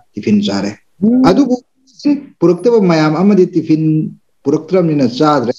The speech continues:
Speaker 1: ꯁ꯭ꯀꯨꯜ ꯀꯦꯟꯇꯤꯟꯗ ꯆꯥꯔꯦ꯫ ꯑꯗꯨꯅ at the end of the day, ꯂꯟꯁꯀꯤ ꯇꯥꯏꯃꯤꯡꯁꯦ ꯑꯩꯈꯣꯏꯅ ꯁ꯭ꯀꯨꯜ ꯂꯣꯏꯔꯒ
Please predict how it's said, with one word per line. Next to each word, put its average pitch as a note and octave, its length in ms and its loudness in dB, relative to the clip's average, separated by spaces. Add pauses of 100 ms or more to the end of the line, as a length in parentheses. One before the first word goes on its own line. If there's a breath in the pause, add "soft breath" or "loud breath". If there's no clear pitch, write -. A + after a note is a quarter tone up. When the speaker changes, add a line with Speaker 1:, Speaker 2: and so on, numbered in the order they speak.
(100)
Speaker 1:
ꯁ꯭ꯀꯨꯜ - 300 -4
ꯀꯦꯟꯇꯤꯟꯗ G2+ 420 -2
ꯆꯥꯔꯦ꯫ G2+ 340 -2 (120)
ꯑꯗꯨꯅ G#3 340 2 (420)
at F#3 120 0
the F#3+ 160 4
end A#3+ 100 0
of A3 100 0
the G3+ 100 0
day, E3+ 180 2
ꯂꯟꯁꯀꯤ F3+ 720 0
ꯇꯥꯏꯃꯤꯡꯁꯦ D#3 480 0 (300)
ꯑꯩꯈꯣꯏꯅ D#3+ 340 -2
ꯁ꯭ꯀꯨꯜ C3+ 240 0
ꯂꯣꯏꯔꯒ B2 420 0